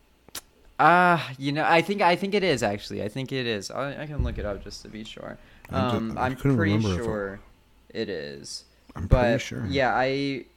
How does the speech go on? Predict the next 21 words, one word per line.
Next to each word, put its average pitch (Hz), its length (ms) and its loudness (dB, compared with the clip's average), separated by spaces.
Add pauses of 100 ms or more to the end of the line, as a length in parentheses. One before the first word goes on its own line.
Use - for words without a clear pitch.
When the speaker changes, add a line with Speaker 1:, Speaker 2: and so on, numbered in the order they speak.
(320)
Speaker 1:
I 120 120 0
remember, 143 760 -2 (200)
like, 131 180 -2
I 131 160 0
think 156 200 -8
that 151 140 2
is 123 220 -4
the 131 180 -6
first 127 420 -4
movie 110 380 -4
that 113 160 -2
I 104 120 -2
saw, 110 640 -6 (540)
um, 131 560 -4 (360)
Speaker 2:
What 120 160 6
terrified 120 400 6
Speaker 1:
in - 40 2
theaters. 82 200 -2
Speaker 2:
you 73 60 -6
about 71 300 -8
it? - 80 -12